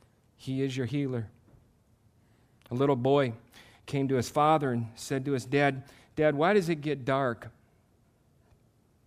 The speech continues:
And the father answered, "Well, because the sun goes down." "Well, where does the sun come from? Or where does the sun go, Daddy?"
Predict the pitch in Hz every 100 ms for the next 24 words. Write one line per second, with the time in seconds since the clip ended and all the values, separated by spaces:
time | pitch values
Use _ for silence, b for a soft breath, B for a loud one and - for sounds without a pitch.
0 | _ _ - 120 117 127 123 127 127 123
1 | 117 117 123 123 B B B 123 131 120
2 | 117 139 120 104 113 101 104 _ _ _
3 | _ _ _ _ _ _ _ b b b
4 | b b - 135 131 127 135 139 113 120
5 | 160 160 127 110 120 117 113 107 127 135
6 | 143 127 165 170 127 107 107 127